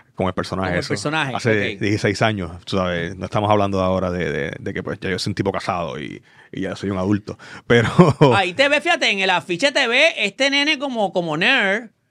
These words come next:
Speaker 2: Y como que tam-, como a la misma vez, para aquella época no había, no sé si estaban los gomis, ya existían, pero te ves como si te gust-, hubiese gustado la, mucho la marihuana.
Speaker 1: Ah,
Speaker 2: O sea, ese look
Speaker 1: yo creo
Speaker 2: ahí.
Speaker 1: que me estás leyendo unos años después de la película.
Speaker 2: Ok.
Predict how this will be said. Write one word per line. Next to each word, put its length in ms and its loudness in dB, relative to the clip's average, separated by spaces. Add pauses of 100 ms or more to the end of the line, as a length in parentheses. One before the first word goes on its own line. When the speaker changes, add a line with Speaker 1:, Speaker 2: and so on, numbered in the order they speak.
(400)
Speaker 2:
Y 60 -2
como 240 0
que 140 0
tam-, 200 -2
como 240 -2
a 40 2
la 100 0
misma 220 0
vez, 140 4
para 120 4
aquella 240 0
época 240 -2
no 60 0
había, 140 -2
no 40 -2
sé 100 -6
si 120 0
estaban 320 0
los 100 0
gomis, 300 0
ya 80 0
existían, 400 -2
pero 160 -4
te 80 2
ves 100 2
como 220 -2
si 100 -12
te 80 0
gust-, 240 -4
hubiese 240 -2
gustado 260 -2
la, 120 0
mucho 240 -4
la 80 0
marihuana. 600 -6 (120)
Speaker 1:
Ah, 220 -2
Speaker 2:
O 20 -4
sea, 140 2
ese 200 -2
look 260 -2
Speaker 1:
yo 140 4
creo 80 6
Speaker 2:
ahí. 280 6
Speaker 1:
que 40 2
me 140 6
estás 180 4
leyendo 340 4
unos 140 4
años 180 4
después 300 4
de 80 2
la 100 4
película. 480 2 (140)
Speaker 2:
Ok. 160 -2